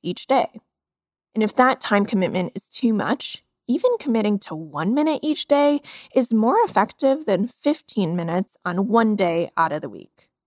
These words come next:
Try to help your family develop a beginner's mindset by thinking like a scientist and treating this like an experiment. The goal is to test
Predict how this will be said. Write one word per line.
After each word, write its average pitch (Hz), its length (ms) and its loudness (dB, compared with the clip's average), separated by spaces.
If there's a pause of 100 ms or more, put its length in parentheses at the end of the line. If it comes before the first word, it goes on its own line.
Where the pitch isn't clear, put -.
(960)
Try 247 220 0
to 403 160 4
help 233 300 4
your 220 100 4
family 190 360 2
develop 165 600 0
a 220 60 4
beginner's 226 540 2
mindset - 560 -4 (360)
by 214 100 2
thinking 370 400 -2
like 349 180 -2
a 294 60 2
scientist 294 760 -4
and 220 140 2
treating 277 380 0
this 285 200 0
like 226 160 0
an 202 100 0
experiment. 196 800 -2 (600)
The 226 120 4
goal 226 320 4
is 320 160 0
to 254 120 -2
test - 540 -2